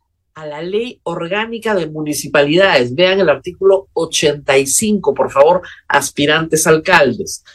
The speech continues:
Y dos leyes más que son muy importantes. Una muy reciente, eh, la ley del serenazgo, aprobada hace un poquito más de un año por,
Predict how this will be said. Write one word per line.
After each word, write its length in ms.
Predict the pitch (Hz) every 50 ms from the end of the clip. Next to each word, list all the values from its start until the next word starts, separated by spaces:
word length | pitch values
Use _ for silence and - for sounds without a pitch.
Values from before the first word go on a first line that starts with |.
| _ _ _ _ _ _
Y 260 | - 254 320 349 339 -
dos 260 | 202 196 302 349 339 320
leyes 320 | 302 294 294 285 294 269
más 220 | 226 214 226 240 -
que 80 | -
son 300 | 220 - 202 190 208 208 -
muy 220 | 175 185 196 208
importantes. 920 | 214 226 208 247 262 277 - 330 311 262 190 139 - - 107 - - _ _ _ _ _ _ -
Una 260 | 185 214 302 381 381
muy 160 | 269 220 190 175
reciente, 560 | 180 180 - 330 294 226 156 131 - - - - _ _ _ - - - - - - _ _ _ -
eh, 680 | 185 196 190 185 180 180 175 175 170 170 165 160 160 156 -
la 180 | 160 170 160 165
ley 280 | 180 214 254 302 294
del 380 | 247 262 254 254 254 254 254 240
serenazgo, 920 | - - - 185 165 156 151 175 220 240 226 - - 175 156 147 131 - - - _ _ _ _ _ _ _ _ _ -
aprobada 640 | - 180 175 180 180 196 285 381 415 440 415 339 226 - - - _ _ _ _ - -
hace 240 | 190 233 - 359 370
un 80 | 330
poquito 360 | - 262 220 302 359 349 -
más 140 | - 370 359
de 60 | 359
un 100 | 370 370
año 280 | 427 440 359 247 196 160
por, 320 | - 170 170 160 - -